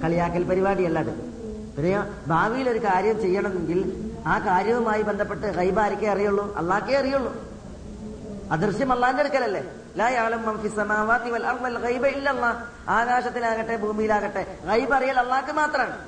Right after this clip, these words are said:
അതുകൊണ്ട് തന്നെ ആ ഗൈബ് അറിയുന്ന അള്ളാഹു അവന്റെ അറിവും വേണ്ടുകയും തൗഫീഖ് ഉണ്ടെങ്കിൽ ഇൻഷാ അല്ലാ അന്ന് നിർവഹിക്കും എന്ന രീതിയിൽ നമ്മൾ ഇൻഷാ അല്ലാ പറയണം എന്നുള്ളതാണ് അതിന്റെ താല്പര്യം. അത് നമ്മൾ മനസ്സിലാക്കേണ്ട, ഈ സംഭവം പഠിക്കുമ്പോ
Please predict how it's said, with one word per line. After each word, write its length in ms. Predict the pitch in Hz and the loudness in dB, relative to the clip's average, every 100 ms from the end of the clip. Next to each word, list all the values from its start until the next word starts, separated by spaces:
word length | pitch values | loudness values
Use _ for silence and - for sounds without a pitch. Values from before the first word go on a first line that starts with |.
| - - - | -16 -12 2
അതുകൊണ്ട് 380 | 214 285 269 233 | 2 2 0 -2
തന്നെ 260 | 214 208 - | -4 -6 0
ആ 160 | 220 254 | 2 2
ഗൈബ് 340 | 220 220 220 | 2 0 2
അറിയുന്ന 360 | 254 240 240 240 | 2 2 0 -2
അള്ളാഹു 720 | 196 196 202 214 233 269 - - - | -2 0 2 2 2 -2 -6 -8 0
അവന്റെ 360 | 170 196 226 | 0 2 2
അറിവും 440 | 226 208 208 247 214 | 0 2 0 -2 0
വേണ്ടുകയും 640 | 185 190 214 220 240 196 190 | 0 2 2 2 2 0 -2
തൗഫീഖ് 420 | 185 185 262 247 | -2 -2 -4 -4
ഉണ്ടെങ്കിൽ 400 | 214 185 208 202 | -4 -2 -2 -2
ഇൻഷാ 260 | 170 - | -2 0
അല്ലാ 440 | 202 214 233 - - - - - - - - 175 | 0 2 0 0 -6 -12 -14 -14 -14 -14 -8 -2
അന്ന് 200 | 214 233 | 2 4
നിർവഹിക്കും 640 | 226 247 269 262 220 - - - | 4 4 2 0 -4 -6 -8 -2
എന്ന 180 | 185 226 | 0 2
രീതിയിൽ 400 | 202 185 190 190 | 4 4 4 2
നമ്മൾ 220 | 180 170 | 0 0
ഇൻഷാ 460 | 185 180 160 156 226 | -2 -2 -2 -2 -2
അല്ലാ 240 | 208 202 | 0 -2
പറയണം 460 | 180 170 165 175 170 | 0 0 0 0 0
എന്നുള്ളതാണ് 400 | 151 139 135 139 | 0 0 0 -2
അതിന്റെ 200 | 143 175 | -2 0
താല്പര്യം. 540 | 208 156 - 110 - - - - - - - - - - - | 2 2 0 -4 -6 -10 -14 -14 -14 -14 -16 -16 -16 -6 -2
അത് 120 | 247 | 0
നമ്മൾ 220 | 233 302 | 0 0
മനസ്സിലാക്കേണ്ട, 640 | 247 196 185 240 214 190 | -2 -4 -2 0 0 0
ഈ 60 | 208 | -2
സംഭവം 320 | 208 196 214 | 0 0 0
പഠിക്കുമ്പോ 360 | 208 180 190 | 0 -4 0